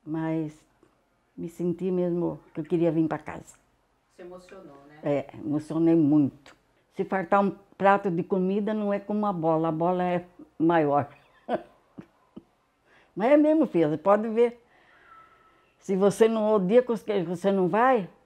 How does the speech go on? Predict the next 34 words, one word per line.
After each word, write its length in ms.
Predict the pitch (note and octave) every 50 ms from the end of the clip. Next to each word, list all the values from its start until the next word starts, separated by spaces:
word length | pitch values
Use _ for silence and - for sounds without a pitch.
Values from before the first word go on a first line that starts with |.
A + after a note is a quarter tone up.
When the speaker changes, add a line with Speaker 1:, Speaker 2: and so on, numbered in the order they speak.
| _ _ _ _
Speaker 1:
aquela 280 | - - - G#3+ G#3 G#3+
tristeza 600 | G#3+ G#3+ G#3+ G#3 - - - F3+ F3 E3 F3 E3
que 100 | - E3+
você 80 | F3
tem, 140 | - F3 E3+
você 140 | E3+ - F3+
não 80 | E3+ E3
sabe 200 | - F#3 F3+ F3+
o 20 |
que 120 | - G#3
faz. 500 | G3 - - B2 C3 B2+ _ _ _ _ _ _ _ _ _ _ _ _ _ _ _ _ _ _ _ _ _ _ _ _ _ _ _ _ _ _ _ _ _ _ _ _ -
Eu 100 | - G#3+
fico 220 | - C#4 D4 D4+ A#3+
fazendo 320 | A#3+ C4 G#3+ A3 A3 G#3
crochê, 540 | - G3+ F3 E3+ D3+ C#3 - - E3 E3+ F#3+
uma 200 | G3+ F#3 F3+ F3+
coisa 320 | F3+ - G3+ G3 G#3 A3+
ou 80 | G#3+ F3
outra 240 | E3+ D#3 - E3+ D#3
que 120 | - -
fazendo, 460 | - F3 F#3 F3+ D3+ D#3+ D3+ D3+ D3+
né? 100 | D#3 D3+ D3+ - - - -
Mas 180 | - E3+ F3+ F3+
não 80 | F3+
é 60 | F3
como 240 | F3 - A3+ A#3 B3+
você 160 | A#3+ - D4
tá, 260 | D4 - D4+ D4+ D4 C4+ - F3
tá 200 | - A#3+ B3+ A3+
junto 280 | F3+ A#3 A#3 G3 A#3+
com 100 | - G3
a 40 | F3+
turma 340 | - - G3+ G3+ G3 F3+ E3+
lá 260 | E3 E3 F3+ G3 -